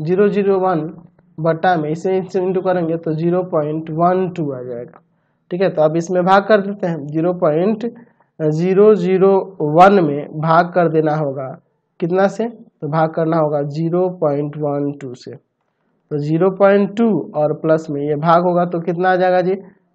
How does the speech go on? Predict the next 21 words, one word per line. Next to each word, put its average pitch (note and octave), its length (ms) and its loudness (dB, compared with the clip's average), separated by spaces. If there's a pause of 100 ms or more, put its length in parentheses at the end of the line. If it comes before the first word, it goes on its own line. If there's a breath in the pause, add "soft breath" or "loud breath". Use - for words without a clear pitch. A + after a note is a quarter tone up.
ज़ीरो F3+ 440 2 (100)
पॉइंट D3 380 0
ज़ीरो E3+ 420 2
ज़ीरो D3 360 -2 (180)
एट। A#2+ 360 -8
दोनों F3 260 2
को F#3 160 2
जोड़ F#3 220 4
देंगे F3+ 240 -4
तो - 500 -12
ज़ीरो E3+ 360 2
पॉइंट D3+ 420 -6 (500)
टू A#3 500 4
ज़ीरो E3 420 2 (160)
एट D3+ 380 0 (220)
अप्रॉक्स F#3+ 540 2
में E3 160 2
ये D#3+ 180 2
value B2 340 -4
आ A2+ 120 -10
गया। A#2+ 220 -18